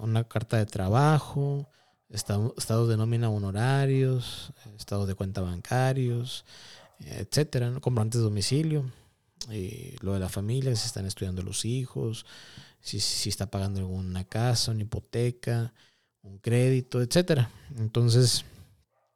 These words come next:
esa, esos son los, son los, son la documentación que se necesita. Y si tienen algún tipo de empresa, eh, una empresa propia, eh, todo lo que es de alta en Hacienda, pagos de,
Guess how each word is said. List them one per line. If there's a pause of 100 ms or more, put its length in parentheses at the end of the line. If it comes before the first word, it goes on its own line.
(300)
esa, (100)
esos
son
los,
son
los, (600)
son
la
documentación
que
se
necesita.
Y
si
tienen
algún
tipo
de
empresa, (100)
eh, (560)
una
empresa
propia, (560)
eh,
todo
lo
que
es
de
alta
en
Hacienda,
pagos
de,